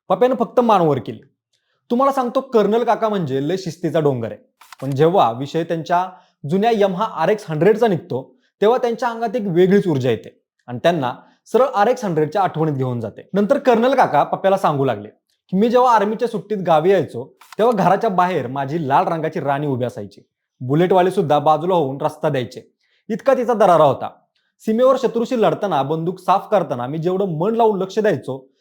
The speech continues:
त्यापेक्षा जास्त जीव मी त्या आरएक्सच्या इंजिनमध्ये ओतायचो. पण आजची परिस्थिती लय वेगळी झाली. नुसत्या गाड्या वाढल्यात, पण ती आरएक्स सारखी धमक कुठंच नाहीये.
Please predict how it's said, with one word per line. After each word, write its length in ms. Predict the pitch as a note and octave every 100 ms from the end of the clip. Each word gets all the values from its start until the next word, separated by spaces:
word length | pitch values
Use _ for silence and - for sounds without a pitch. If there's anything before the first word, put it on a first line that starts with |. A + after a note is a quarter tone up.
| _
त्यापेक्षा 360 | A3 B3 A#3 A#3+
जास्त 360 | F3+ G3+ - A#3
जीव 280 | F3 C#3+
मी 140 | C#3 D#3+
त्या 260 | F3+ G3 G3+ - _
आरएक्सच्या 420 | D3+ G3 A3+ B3+
इंजिनमध्ये 480 | A#3 F#3 F3 D#3+ C#3
ओतायचो. 380 | C3 B2 G#2 - _ _ -
पण 100 | A#3
आजची 240 | A#3 A#3
परिस्थिती 560 | C4 B3 A#3+ D3+ D3 F3+
लय 80 | G3
वेगळी 260 | F#3 E3
झाली. 220 | C#3 G#2+ - _ _ _ _ -
नुसत्या 300 | G#3+ - B3+
गाड्या 260 | G3+ F3
वाढल्यात, 460 | E3+ C3 G#2+ - - D3+
पण 80 |
ती 140 | D3 F#3+ -
आरएक्स 360 | D#3+ G3+ -
सारखी 260 | G3+ F3 G#3+
धमक 340 | D#3 E3+ F3+
कुठंच 400 | D3 - D#3+ F3+
नाहीये. 280 | D3 A#2+ G#2